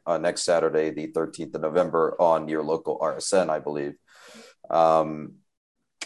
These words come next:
you have B C with a revitalized and possibly superhero serumed up Phil Dracovic back on the field. Um, then you go to Notre Dame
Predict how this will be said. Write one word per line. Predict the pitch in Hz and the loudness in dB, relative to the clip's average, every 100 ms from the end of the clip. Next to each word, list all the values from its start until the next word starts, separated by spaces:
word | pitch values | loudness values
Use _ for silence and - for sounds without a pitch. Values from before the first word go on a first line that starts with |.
| - _ _ _ _ | -18 _ _ _ _
you | 95 101 | 4 4
have | 87 - | 4 0
B | 98 110 | -2 0
C | - 92 101 - - _ | 0 0 0 -2 -12 _
with | 80 80 78 - - - | -2 0 0 -6 -20 -8
a | 82 80 80 78 78 76 - _ _ _ | 0 2 2 0 -2 -4 -8 _ _ _
revitalized | 82 98 95 90 92 95 95 95 95 104 - | -2 0 4 6 8 6 6 6 4 0 -4
and | 90 - | -6 -4
possibly | - 87 85 95 90 90 87 76 - | 2 2 2 -2 -2 -2 -2 -8 -8
superhero | - 98 95 90 92 90 | -4 -4 -2 0 4 4
serumed | 87 - 92 90 90 80 | 2 0 2 2 2 -4
up | - 87 87 - _ _ _ _ | 2 4 2 0 _ _ _ _
Phil | - 95 | 0 2
Dracovic | 90 92 - 87 82 85 - - _ | 2 -2 2 2 2 0 -4 -14 _
back | 82 80 | 2 2
on | 90 | 0
the | 90 | -2
field. | - 85 82 - - - _ _ _ _ _ _ _ _ _ _ | -2 0 0 0 -8 -20 _ _ _ _ _ _ _ _ _ _
Um, | - 80 80 78 76 76 73 - _ _ | -2 2 4 4 2 -4 -10 -14 _ _
then | 82 92 90 | 0 0 2
you | 90 90 | -2 -4
go | 85 90 87 85 85 85 | 2 4 6 6 2 -2
to | - 117 120 | -4 -2 2
Notre | 123 123 | 4 6
Dame | 110 92 90 98 98 | 6 6 4 0 -8